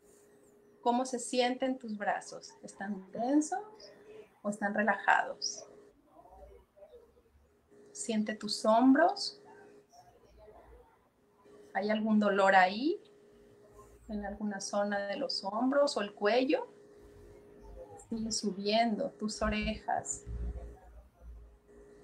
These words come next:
Siente tu barbilla y tus labios. ¿Están apretados?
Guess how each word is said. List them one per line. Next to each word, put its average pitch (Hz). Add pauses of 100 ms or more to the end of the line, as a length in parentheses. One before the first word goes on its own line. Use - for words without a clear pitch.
(1500)
Siente 214 (240)
tu 262
barbilla 226 (400)
y 214
tus 220
labios. 190 (1500)
¿Están 196
apretados? 233